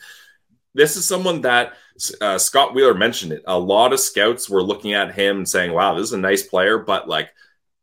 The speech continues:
you know, we don't wanna draft an overager." I feel like so many people have this prejudice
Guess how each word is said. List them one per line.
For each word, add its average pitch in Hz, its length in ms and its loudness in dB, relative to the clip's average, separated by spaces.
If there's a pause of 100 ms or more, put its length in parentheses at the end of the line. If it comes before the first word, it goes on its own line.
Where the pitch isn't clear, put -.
(240)
you 147 80 -10
know, 82 240 -6
we 101 60 0
don't 131 180 -2
wanna 80 180 -4
draft 90 360 -4
an 78 80 -12
overager." 78 680 -4
I 78 100 -6
feel - 180 2
like 87 160 0
so 117 180 2
many 123 180 0
people 107 360 -4
have 95 180 0
this 85 140 -8
prejudice 85 720 -6